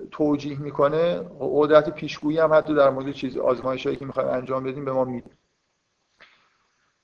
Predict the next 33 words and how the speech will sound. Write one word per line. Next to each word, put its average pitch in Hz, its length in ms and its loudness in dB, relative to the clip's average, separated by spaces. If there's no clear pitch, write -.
بنابراین 175 420 6
این، 202 180 -4
این 190 200 -2
نگاه 175 640 8
اینجوریه 160 560 0
که 180 320 2
من 170 180 4
لزومی 160 380 -2
نمی‌بینم 143 480 -4
که 143 120 -10
همه 143 300 -2
حرفایی 139 380 2
که 143 80 -12
می‌زنم 139 440 0
استدلال، 131 680 0
استدلالی 135 680 0
باشه 156 280 2
به 147 80 -2
معنای 143 240 2
اینکه 143 200 0
از 131 100 2
این 139 100 -6
مبانی 131 520 2
نتیجه 135 380 -6
شده 175 220 -2
باشه، 170 360 0
بلکه 165 440 4
چیزی 143 220 -12
که 156 100 -10
مهمه 143 380 -4
اینه 180 220 -6
که 180 120 -4
من 170 260 4